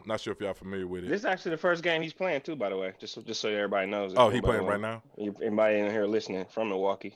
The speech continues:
Speaker 2: and is wa-, and ain't watching the game, could turn to it.
Speaker 1: Mm.
Speaker 2: Um,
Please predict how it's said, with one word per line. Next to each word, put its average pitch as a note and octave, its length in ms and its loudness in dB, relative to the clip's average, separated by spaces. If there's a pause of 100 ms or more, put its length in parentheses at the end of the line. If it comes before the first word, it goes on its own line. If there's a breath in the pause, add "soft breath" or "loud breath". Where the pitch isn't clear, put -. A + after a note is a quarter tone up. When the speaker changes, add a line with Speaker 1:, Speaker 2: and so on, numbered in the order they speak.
Speaker 2:
and F#2 180 -8
is F2+ 160 -8
wa-, G2 240 4
and G2 160 -2
ain't G#2+ 140 0
watching F#2 240 0
the E2 120 -6
game, F2+ 200 -4
could F2 140 -12
turn F2 220 -4
to F2 180 -4
it. E2+ 80 -4 (560 soft breath)
Speaker 1:
Mm. E2+ 200 -10
Speaker 2:
Um, D2 380 -4